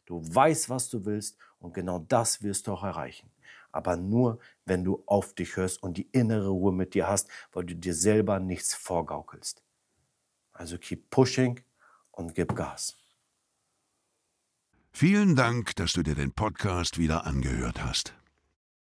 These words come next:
Speaker 2: Wenn du erfahren möchtest, wie du an der Börse ein regelmäßiges Einkommen aufbauen kannst,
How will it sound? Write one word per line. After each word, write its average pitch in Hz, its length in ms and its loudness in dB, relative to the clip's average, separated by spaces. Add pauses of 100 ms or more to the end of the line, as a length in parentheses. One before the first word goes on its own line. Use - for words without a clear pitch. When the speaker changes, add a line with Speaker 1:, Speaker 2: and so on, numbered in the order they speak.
(120)
Speaker 2:
Wenn 95 220 4
du 107 120 4
erfahren 107 460 2
möchtest, 78 540 -2
wie 135 120 2
du 170 120 2
an 151 120 -2
der 127 100 0
Börse 95 440 -2
ein 87 160 -2
regelmäßiges 87 880 -2
Einkommen 78 520 0
aufbauen 69 540 -4
kannst, - 460 -6